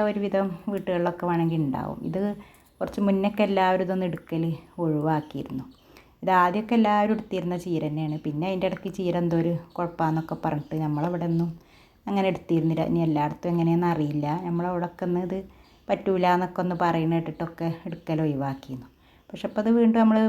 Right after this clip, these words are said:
പിന്നെ ഈ കൃഷിയുടെയൊക്കെ കൃഷി വിജ്ഞാന കേന്ദ്രത്തിലൊക്കെ ഒരു ക്ലാസ്സിനൊക്കെ പോയപ്പോൾ അവിടുന്ന് പറഞ്ഞിരുന്നു അവിടുത്തെ സാറൊക്കെ അവിടെ ക്ലാസ് എടുത്തൊക്കെ. അപ്പോൾ ഇതിൻ്റെ ഫോട്ടോയും വീഡിയോ ഒക്കെ ഇട്ടിട്ടൊക്കെ കാണിച്ച് തന്നിരുന്നു. ഇതൊരു കുഴപ്പമില്ല, നല്ല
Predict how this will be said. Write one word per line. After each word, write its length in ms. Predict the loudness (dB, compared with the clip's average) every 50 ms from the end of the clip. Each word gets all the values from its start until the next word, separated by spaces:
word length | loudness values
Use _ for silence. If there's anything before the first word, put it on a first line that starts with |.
| 2 2
പിന്നെ 220 | 2 2 2 2 2 2 2 0 -2 -2
ഈ 40 | -2 -4 -4 -6 -10 -12 -10
കൃഷിയുടെയൊക്കെ 560 | -8 -8 -6 -6 -4 -2 -2 -2 -2 -2 -4 -4 -4 -6
കൃഷി 180 | -8 -8 -6 -4 -4
വിജ്ഞാന 260 | -2 0 0 2 2 2 2
കേന്ദ്രത്തിലൊക്കെ 580 | 2 2 2 0 -2 -4 -4 -4 -4 -4 -4 -4 -2
ഒരു 120 | -2 -2 -4 -6 -10 -20 -20 -20 -20 -20 _ _ 0
ക്ലാസ്സിനൊക്കെ 580 | 2 2 4 2 2 0 0 -2 0 -2 -4 -4 -2
പോയപ്പോൾ 320 | -2 0 0 -2 -2 -2 -2 -2
അവിടുന്ന് 300 | -2 -2 -2 -2 -2 -4 -4 -8 -12 -8 -4 -2
പറഞ്ഞിരുന്നു 500 | 0 0 0 -2 -2 -2 -2 -2 -2 -2
അവിടുത്തെ 360 | -4 -4 -6 -10 -10 -10 -10 -10 -10 -14 -20 -20 _ _ _ _ _ _ -14 -12 -6 -2
സാറൊക്കെ 420 | 0 2 2 2 0 -2 -4 -4 -4
അവിടെ 180 | -2 -2 -2 -4 -4 -8 -12 -20 -20 -20 -18 -16 -8 -4
ക്ലാസ് 280 | 0 0 0 0 -2 -4 -8
എടുത്തൊക്കെ. 480 | -8 -8 -8 -6 -6 -6 -8 -12 -16 -16 -18 -20 _ _ _ _ _
അപ്പോൾ 140 | _ -4 -2 0
ഇതിൻ്റെ 280 | 2 2 4 4 4 2 0 0 -2 -2
ഫോട്ടോയും 440 | 0 0 0 0 -2 -2 -2 0 0 2
വീഡിയോ 220 | 0 0 0 -2 -4
ഒക്കെ 180 | -4 -6 -8 -8
ഇട്ടിട്ടൊക്കെ 420 | -6 -8 -8 -6 -6 -6 -6 -6 -6 -4 -2
കാണിച്ച് 320 | 0 0 0 -2 -4 -2 -2
തന്നിരുന്നു. 300 | -2 -2 -2 -2 -2 -2 -2
ഇതൊരു 160 | -4 -4 -2 -2
കുഴപ്പമില്ല, 540 | -2 -2 -2 -4 -2 0 0 0 0 0 -2 -4 -4 -6 -8 -8 -4 -2 0
നല്ല 220 | 0 2 2 0